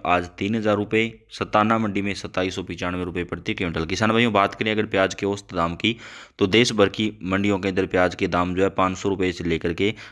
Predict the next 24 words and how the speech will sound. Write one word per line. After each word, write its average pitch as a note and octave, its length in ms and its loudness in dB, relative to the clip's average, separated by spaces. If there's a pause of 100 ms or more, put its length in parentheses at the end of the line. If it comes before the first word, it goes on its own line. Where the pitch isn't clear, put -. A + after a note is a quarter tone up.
(160)
पैंतीस G2+ 380 2
सौ G#2+ 60 4
रुपये F#2+ 220 2
प्रति F2 260 -4
क्विंटल F2 320 -2
के F2 140 -2
बीच E2+ 220 -4
में F#2 160 -6
अभी F2 280 -4
दिखाई D#2+ 300 -2
दे D#2 120 0
रहे E2+ 100 2
हैं, F#2+ 60 -2
लेकिन F#2+ 280 -2
आने F#2+ 180 4
वाले G2+ 240 4
दिनों F2 220 -4
में F#2+ 120 -4
कुछ G2+ 260 -8
तेज़ी F#2 260 0
के E2+ 120 -2
आसार E2+ 320 0
बनते E2+ 280 -2
हुए G#2 160 2